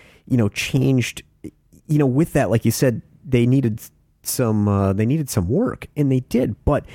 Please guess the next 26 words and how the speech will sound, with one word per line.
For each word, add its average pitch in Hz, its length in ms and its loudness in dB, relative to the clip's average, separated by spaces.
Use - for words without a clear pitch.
wh-, 151 160 2
what's 151 280 0
interesting 185 440 0
is 104 100 4
the 98 80 2
foundation 101 960 0
was, 95 360 0
was 90 300 0
laid 87 400 2
with 85 260 -2
the 90 120 2
iPhone. 78 500 -2
The, 85 160 -2
the, 98 500 2
the, 117 180 -2
the 104 160 0
substance - 1000 -2
really 131 320 2
hasn't 117 380 -2
changed 117 680 -2
much 131 300 2
as 101 140 -2
far 101 260 2
as, - 140 -2
you 104 80 2
know, 95 140 0